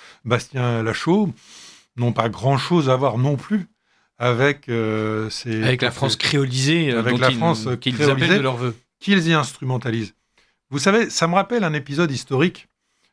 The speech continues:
Speaker 1: euh, qui, qui est très frappant. C'est, euh, la fin de l'Empire byzantin. À la fin de l'Empire byzantin, en fait, vous avez une partie des, des, des, des, des Byzantins, des notables byzantins, qui font appel aux Turcs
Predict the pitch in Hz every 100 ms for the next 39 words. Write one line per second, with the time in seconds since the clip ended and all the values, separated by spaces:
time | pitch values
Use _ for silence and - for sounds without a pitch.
0 | _ 120 120 117 117 113 _ _ _ 123
1 | - 123 117 160 165 151 139 123 107 _
2 | _ _ _ _ - - 151 151 156 131
3 | 127 120 - 170 151 123 151 127 120 120
4 | 120 107 - _ _ _ _ _ _ -
5 | 117 127 226 233 202 165 160 139 127 131
6 | 123 175 220 226 _ _ _ _ _ -
7 | 131 196 170 156 156 156 151 151 - -
8 | 175 143 127 120 110 110 104 107 101 107
9 | 104 101 98 120 120 113 214 170 120 170
10 | 175 226 170 110 110 110 95 123 165 _
11 | _ _ _ - - 190 151 156 117 -
12 | 185